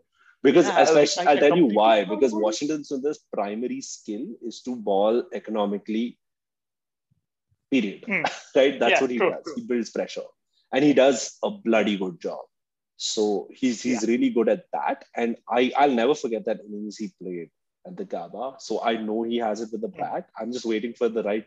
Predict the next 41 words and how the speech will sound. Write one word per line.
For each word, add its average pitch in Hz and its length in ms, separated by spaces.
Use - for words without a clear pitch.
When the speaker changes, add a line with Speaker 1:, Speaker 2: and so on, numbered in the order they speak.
Speaker 1:
team 117 320
or, 110 360
you 117 120
know, 131 120
him 120 260
to 117 280
mature 104 560
more 101 260
as 95 120
a 98 60
T 95 160
twenty 90 240
batsman, 117 500
'cause 104 300
there 110 200
is 110 140
a 107 60
very 98 340
good 104 140
all-rounder 92 500
in 85 240
there. 151 180
And 123 160
today, 131 320
Speaker 2:
He's 113 80
Speaker 1:
I 123 120
Speaker 2:
a - 40
good 190 120
Speaker 1:
think 302 120
Speaker 2:
technical 175 420
batsman. 175 500
Speaker 1:
he 156 120
is. 113 220
Speaker 2:
That's - 120
Speaker 1:
And, 147 180
Speaker 2:
what 151 80
Speaker 1:
and 156 100
Speaker 2:
I 131 40
would 135 40
Speaker 1:
today, 151 300
if, 127 100